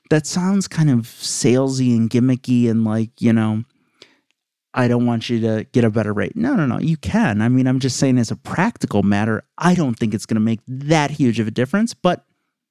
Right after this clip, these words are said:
do your due diligence and check into it. And maybe there's a carrier you didn't check out the last time you went shopping for insurance, and maybe there's someone now.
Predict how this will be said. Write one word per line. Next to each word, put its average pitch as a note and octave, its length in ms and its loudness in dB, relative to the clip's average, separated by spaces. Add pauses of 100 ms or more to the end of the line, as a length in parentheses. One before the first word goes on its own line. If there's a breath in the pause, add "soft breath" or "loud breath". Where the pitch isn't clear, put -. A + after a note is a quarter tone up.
(600)
do F#3+ 200 2
your F#3+ 340 0
due F#3+ 200 2
diligence A#2 840 -2 (320 soft breath)
and C3+ 180 2
check D#3+ 260 -2
into A2+ 380 0
it. F3 140 -4 (460 soft breath)
And C#3+ 520 0
maybe D#3 280 2
there's F3+ 220 0
a F3+ 60 -2
carrier E3+ 360 0
you D#3 160 0
didn't D#3+ 220 0
check D3+ 300 -4
out D3 160 -2
the B2 80 -4
last B2 280 -2
time D3+ 200 2
you D3+ 60 2
went D3+ 120 0
shopping D3+ 380 0
for D3+ 160 0
insurance, F3+ 560 -2
and D3+ 200 2
maybe D3+ 220 2
there's D3+ 220 -2
someone D3 320 0
now. C#3 200 -2